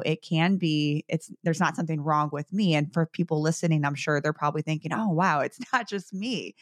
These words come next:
Other people have gone through this too." Uh, when you look back, even just your own experiences,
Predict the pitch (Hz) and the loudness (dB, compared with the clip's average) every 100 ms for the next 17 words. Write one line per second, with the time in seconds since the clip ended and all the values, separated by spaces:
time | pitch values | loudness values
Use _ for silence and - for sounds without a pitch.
0 | - - - 180 202 214 190 196 180 180 | -20 -8 -2 0 0 0 2 2 2 2
1 | 175 175 175 165 - 196 180 151 - - | 0 0 -4 -6 -4 0 0 0 -6 -16
2 | - - - 185 180 220 226 285 - - | -18 -20 -2 0 2 4 6 4 2 0
3 | 160 156 156 160 185 175 180 175 - 160 | 2 4 2 -2 0 2 2 2 2 0
4 | - 160 165 160 147 - - 160 165 165 | 2 2 2 2 0 -6 -4 0 2 2
5 | 156 151 143 175 | -2 -4 -4 -6